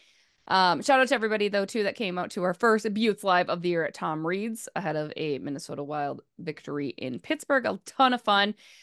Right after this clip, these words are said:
We had Marcus Foligno and Joel Eriksson Ek autograph giveaways, which we love. We'll have more giveaways at our next show. Stay tuned to social media. There will be one at the end of this month ahead of another road trip game date to be released very, very soon.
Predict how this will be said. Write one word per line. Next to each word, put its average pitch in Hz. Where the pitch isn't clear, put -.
We 185
had 160
Marcus 147
Foligno 165
and 156
Joel 160
Eriksson 135
Ek 101
autograph 170
giveaways, 294
which 285
we 277
love. 262
We'll 180
have 165
more 190
giveaways 175
at 156
our 160
next 170
show. 185
Stay 175
tuned 170
to 165
social 165
media. 170
There 147
will 165
be 160
one 165
at 170
the 151
end 277
of 226
this 208
month 190
ahead 170
of 151
another 160
road 156
trip 156
game 180
date 160
to -
be 151
released 156
very, 208
very 180
soon. 359